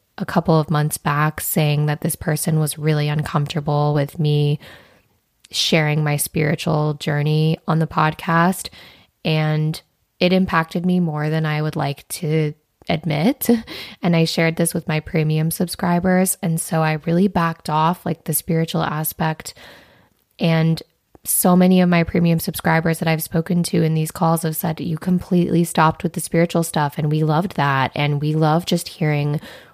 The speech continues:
what's going on in your life." And I really needed to hear that. And I just thank you. And I know that if I spoke to more of you and had the ability to do that,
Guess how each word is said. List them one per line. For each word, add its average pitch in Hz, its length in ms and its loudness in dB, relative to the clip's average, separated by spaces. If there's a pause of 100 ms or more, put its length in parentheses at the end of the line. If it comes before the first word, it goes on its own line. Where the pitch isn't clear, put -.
(120)
what's 165 260 2
going 156 360 2
on 143 200 0
in 151 140 -2
your 147 340 -2
life." 139 560 -4 (540)
And 151 680 0 (880)
I 175 120 2
really 180 340 6
needed 175 300 4
to 156 80 0
hear 143 280 -4
that. 139 440 -6
And - 80 0
I 160 140 2
just 151 200 -4
thank 156 260 -2
you. 160 80 2
And 156 100 2
I 151 80 2
know 156 300 4
that 156 120 0
if 156 140 0
I 151 100 2
spoke - 340 -4
to 160 120 -2
more 151 260 0
of 151 160 -2
you 143 200 0
and 147 120 0
had 147 220 -2
the 147 140 -2
ability 147 480 -2
to - 160 -8
do 147 220 -4
that, 156 400 2